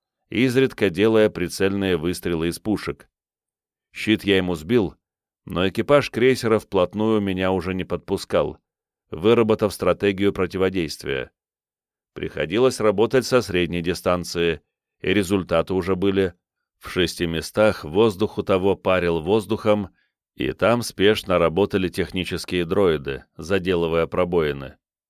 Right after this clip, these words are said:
В одном месте минут пять полыхал из пробоины пожар, пока, видимо, не заделали утечку воздуха.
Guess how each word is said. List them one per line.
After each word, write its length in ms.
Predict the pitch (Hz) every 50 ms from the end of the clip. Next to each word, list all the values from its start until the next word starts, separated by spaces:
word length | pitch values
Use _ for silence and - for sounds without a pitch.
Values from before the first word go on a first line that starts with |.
| _ _ _ _ _ _ _ _ _
В 140 | 87 87 73
одном 340 | 71 - 80 85 82 80
месте 520 | 80 87 104 113 110 - - 110 107 101 98
минут 420 | 87 90 92 98 104 101 85 -
пять 240 | - 107 104 101 -
полыхал 480 | - 98 95 95 87 - 98 98 95 95
из 100 | 85 -
пробоины 600 | - 87 87 87 82 87 87 85 80 82 82 80
пожар, 520 | - 87 90 87 92 92 80 - - - _ _ _ _ _ _ _ _ _
пока, 420 | 78 78 - - 104 110 113 113
видимо, 600 | 101 90 104 107 101 104 101 101 101 98 98 92 85
не 200 | 78 80 92 95
заделали 540 | 85 92 95 90 85 95 98 101 101 95 92
утечку 520 | 87 87 82 - 80 76 - - - 92
воздуха. 600 | 87 90 87 73 67 71 69 - - 67 67 -